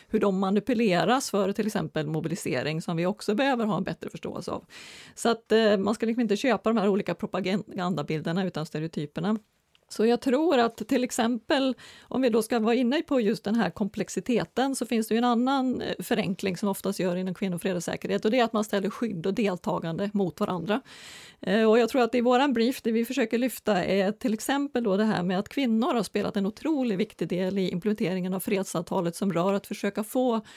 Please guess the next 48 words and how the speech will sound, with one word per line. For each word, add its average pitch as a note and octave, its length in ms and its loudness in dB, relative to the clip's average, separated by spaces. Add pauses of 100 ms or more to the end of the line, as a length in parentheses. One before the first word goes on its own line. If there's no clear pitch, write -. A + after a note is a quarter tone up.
(240)
så G3+ 60 -4
att G3+ 40 -2
säga, G3 160 2
få B3 120 0
bort B3+ 280 0
den A3+ 180 0
här, F#3 320 -2
eh, - 80 -6 (120)
produktionen F#3+ 540 -2
av G3+ 100 -2
illegala, F3+ 680 0 (100)
eh, E3+ 240 -4
eh, E3+ 220 -4
varor F3+ 380 2
och G#3+ 80 2
att - 140 -8
man F3+ 160 -4
går E3 140 0
över G3+ 140 -2
till E3 120 -6
mer D#3 160 -6
reguljärt - 500 -8
jordbruk. - 440 -8 (420)
Så G3 80 0
kvinnor C#4+ 240 2
har E4+ 60 2
spelat C4 220 2
en A3 80 4
väldigt B3 340 2
stor G3+ 220 0
del F#3 220 2
i F#3 60 0
de E3+ 180 -2
statsprogrammen, - 960 -4
men A3+ 100 2
det C#4+ 140 2
har D#4+ 120 2
också - 240 -2
gjort F3 240 -2
då - 60 0
att - 140 0
man G#3 120 0
utsätter A#3 560 -2
sig F3 200 -4
för - 120 -6
en F3+ 80 -4
väldigt E3 400 -2
stor D#3+ 400 -6